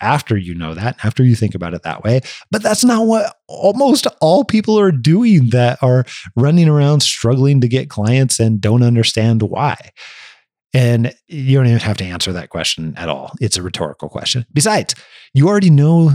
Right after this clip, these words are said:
the answer and can probably feel the relief rolling over you that you don't have to do all this extra stuff. When you're running around doing everything and not focused on a very specific person, your efforts can't be concentrated at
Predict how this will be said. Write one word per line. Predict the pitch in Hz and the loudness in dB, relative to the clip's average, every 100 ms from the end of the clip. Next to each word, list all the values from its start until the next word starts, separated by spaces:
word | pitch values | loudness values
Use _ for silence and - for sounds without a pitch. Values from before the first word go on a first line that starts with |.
| - | 2
the | 120 | 0
answer | 110 104 - 113 113 - | 2 0 0 2 0 0
and | 113 107 107 - - | 0 0 -2 -6 -6
can | 113 | -4
probably | 110 117 113 117 117 | -2 -2 0 0 0
feel | - 107 101 | -2 -4 -4
the | 98 | -6
relief | 95 92 95 - | -8 -8 -10 -8
rolling | 90 90 107 107 | -6 -4 -2 0
over | 101 90 | -2 -6
you | 82 78 76 - _ - | -12 -14 -16 -18 _ -8
that | 90 | -6
you | 95 | -4
don't | 95 - | -6 -6
have | 98 | -10
to | 92 | -10
do | 85 85 | -12 -12
all | - 85 | -6 -4
this | 78 76 | -4 -6
extra | - - - | -8 -12 -10
stuff. | - 67 - - - - - - | -10 -10 -18 -18 -16 -16 -16 -2
When | 156 185 | 2 4
you're | 156 | 4
running | 147 180 180 | 2 2 2
around | 165 139 139 120 | 2 4 2 2
doing | 120 131 - | 2 0 -4
everything | 147 160 151 110 80 127 - _ - | 0 2 2 -2 -4 -10 -12 _ -4
and | 160 160 | 2 2
not | 180 165 | 0 -2
focused | 165 160 160 147 | 0 0 0 0
on | 135 | 0
a | |
very | 113 147 156 | 0 -2 -2
specific | - 135 135 135 - | -2 -2 -2 -4 -2
person, | 113 101 110 | -4 -2 -4
your | 156 160 | -2 -4
efforts | - 165 160 156 - | -4 -4 0 0 -2
can't | - 123 123 - | -4 0 0 -2
be | 107 | -6
concentrated | - 90 90 101 95 92 117 - | -6 -8 -4 -6 -6 -4 -4 -2
at | 165 190 | -4 -4